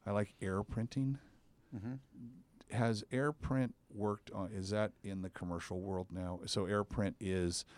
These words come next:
Speaker 1: um, I'm, uh, I've got an email, I'm on my phone, or I, there's a web page, I'm on my phone. I don't wanna have to go back to my laptop and then call it up there and then go to the printer. I can just push a button and it'll print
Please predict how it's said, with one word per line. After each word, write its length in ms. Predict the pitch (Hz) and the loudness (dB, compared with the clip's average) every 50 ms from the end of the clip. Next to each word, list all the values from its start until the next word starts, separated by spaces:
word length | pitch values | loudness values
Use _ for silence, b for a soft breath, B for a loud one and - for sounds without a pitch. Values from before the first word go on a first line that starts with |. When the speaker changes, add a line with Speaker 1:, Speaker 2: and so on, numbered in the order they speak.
| B B B B B B | B B B B B B
Speaker 1:
um, 300 | - 87 85 87 90 85 - | 0 2 2 2 2 0 -2
I'm, 260 | 98 92 92 92 90 | -2 -2 -2 -2 -2
uh, 400 | - - 90 87 85 85 85 87 | -4 -4 -4 -4 -4 -4 -4 -4
I've 120 | 85 90 | -6 -4
got 140 | - 90 87 85 | -2 0 0 0
an 80 | 85 | 0
email, 400 | 85 85 82 82 82 85 85 82 | 0 0 0 0 2 2 2 2
I'm 180 | 80 80 80 82 | 0 0 -2 -2
on 160 | 87 87 82 | -2 -2 -2
my 140 | 78 78 78 | -2 -2 -2
phone, 600 | - - 104 107 107 104 101 98 98 92 92 95 101 - | 0 4 6 8 8 8 8 6 4 2 0 -2 -4 -6
or 240 | 90 85 82 82 78 | -6 -4 -4 -4 -4
I, 160 | 78 80 80 82 - | -4 -6 -8 -8 -6
there's 180 | 143 87 82 87 | -6 -4 -4 -2
a 40 | 87 | 0
web 220 | 87 90 87 - | 0 0 0 2
page, 220 | - 92 80 - - | 0 -2 -2 -2 -2
I'm 80 | 85 82 | -4 -2
on 80 | 80 | -2
my 140 | 80 80 80 | -2 -2 -4
phone. 560 | - - - 104 98 92 87 87 85 82 85 B B B B B B B | -6 -4 0 2 2 4 4 2 2 0 -2 B B B B B B B
I 100 | 92 95 | -2 0
don't 120 | 92 98 110 | 0 0 0
wanna 180 | 98 92 87 90 | 0 0 2 0
have 140 | 90 87 | 0 -2
to 60 | - 90 | -4 -4
go 180 | 87 90 85 | -2 -2 0
back 260 | 82 82 82 80 76 - | 0 2 0 0 0 -2
to 120 | - 85 | -6 -4
my 120 | 80 78 78 | -4 -4 -2
laptop 680 | 78 78 78 76 - - - - 82 73 71 - - - - _ - - | -2 -2 -2 -2 -4 -6 -6 -4 -4 -4 -4 -6 -10 -16 -16 _ -10 -8
and 140 | 80 80 78 | -6 -4 -4
then 240 | 78 76 76 73 80 _ _ _ - - - | -4 -4 -6 -8 -10 _ _ _ -20 -18 -14
call 320 | - - - 95 90 85 | -10 -2 4 4 6 6
it 100 | 85 82 | 4 2
up 120 | 82 80 - - - | 0 -2 -4 -4 -4
there 380 | 80 82 82 80 78 78 - - - | -2 0 0 0 0 -2 -4 -6 -6
and 140 | 82 80 | -4 -4
then 240 | 80 78 76 78 92 - - | -4 -4 -4 -6 -8 -10 -8
go 160 | - 80 78 | -6 -4 -4
to 80 | 78 78 | -4 -6
the 80 | 76 | -8
printer. 340 | - - 92 90 73 73 69 | -8 -6 -4 -2 -2 -2 -2
I 100 | 71 76 | -4 -6
can 180 | - - 78 73 | -6 -8 -10 -8
just 460 | - 80 78 78 - - - - - _ _ _ _ _ _ _ _ _ _ _ | -6 -4 -4 -4 -4 -6 -8 -12 -20 _ _ _ _ _ _ _ _ _ _ _
push 220 | - - - - - | -2 -2 -2 -2 -4
a 40 | 85 | -6
button 380 | 73 - 78 78 - - 78 73 | -4 -2 -2 -2 -2 -4 -6 -6
and 120 | 76 76 | -6 -6
it'll 180 | 73 76 73 69 - - | -6 -8 -10 -10 -10 -10
print 440 | - - - 71 67 - - - | -10 -8 -6 -8 -8 -10 -12 -18